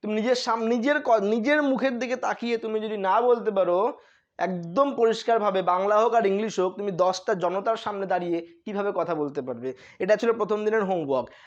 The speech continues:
আচ্ছা, এছাড়াও তোমরা জানো ভালো করে যে আমি সায়েন্স গ্রুপ ক্লাস নাইন টেনের including ম্যাথমেটিক্সের ক্লাস করাই। তোমাদের যদি কারো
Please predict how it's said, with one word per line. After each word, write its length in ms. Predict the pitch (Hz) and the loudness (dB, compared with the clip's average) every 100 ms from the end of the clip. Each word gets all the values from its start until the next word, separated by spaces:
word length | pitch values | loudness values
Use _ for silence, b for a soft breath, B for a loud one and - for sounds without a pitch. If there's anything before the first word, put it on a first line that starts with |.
| B | B
আচ্ছা, 380 | 175 180 - 156 - | -2 -2 -2 -2 2
এছাড়াও 520 | 208 220 240 214 190 | 4 4 2 2 2
তোমরা 280 | 190 202 214 | 0 0 2
জানো 240 | 190 214 | 2 2
ভালো 240 | 202 196 | 2 2
করে 280 | 202 208 226 226 190 | 0 0 -2 -4 -4
যে 120 | 180 | 0
আমি 260 | 175 208 | 0 -2
সায়েন্স 400 | 208 175 180 196 | -2 0 0 -2
গ্রুপ 360 | 180 214 226 - | -2 -2 -4 -4
ক্লাস 240 | 208 208 214 | -2 0 0
নাইন 320 | 180 185 202 | 0 0 -2
টেনের 220 | 202 226 | -2 -2
including 480 | - 202 190 208 233 | -4 -8 -2 0 0
ম্যাথমেটিক্সের 680 | 214 175 - 202 208 208 233 | 0 0 -2 -2 -2 -2 -2
ক্লাস 280 | 202 190 | 0 0
করাই। 340 | 190 156 131 127 B B B B | 0 0 0 -4 B B B B
তোমাদের 440 | - 190 208 226 202 | -6 0 2 2 2
যদি 320 | 208 185 147 143 | -2 -2 -6 -4
কারো 500 | - 180 208 160 139 | -2 2 2 2 0